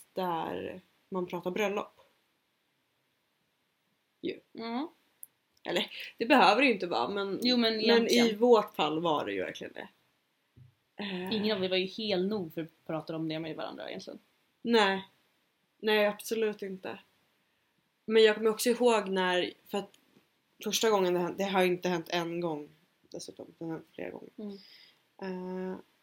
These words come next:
Speaker 1: första gången det hände så... Nej, andra gången när det hade hänt, då hände det ju många gånger
Speaker 2: Mm.
Speaker 1: ungefär. Så då frågade du mig,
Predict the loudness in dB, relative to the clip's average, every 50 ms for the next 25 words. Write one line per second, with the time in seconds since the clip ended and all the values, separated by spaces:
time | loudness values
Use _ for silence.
0 | _ _ _ _ -2 -2 0 2 2 2 2 2 2 2 2 2 2 0 0 0
1 | -2 0 -2 -2 -2 -4 -8 _ _ _ _ _ _ _ _ _ _ _ _ _
2 | -12 -10 -8 -4 -2 0 0 0 0 0 0 0 0 -2 -4 -6 -10 _ _ _
3 | _ _ _ _ _ _ _ _ _ _ _ _ _ _ _ _ _ _ _ _
4 | _ _ _ _ _ 4 6 6 6 6 6 6 4 4 4 2 2 2 0 -2
5 | 0 0 0 0 0 -2 -2 -4 -4 -6 -6 -8 -12 _ _ _ _ _ _ _
6 | _ _ _ _ -6 -4 -4 -4 -4 -4 -4 -4 -4 -6 -6 -6 -6 -6 -6 -8
7 | -8 -8 -8 -8 -8 -8 -10 -14 _ -20 -20 _ -14 -14 -14 -14 _ _ -20 -18
8 | -18 -18 -18 -20 -20 _ _ _ _ _ _ _ _ _ -16 -8 -6 -6 -6 -6
9 | -4 2 4 4 4 4 4 2 2 2 2 0 0 -2 -2 -4 -6 -6 -8 -10
10 | -10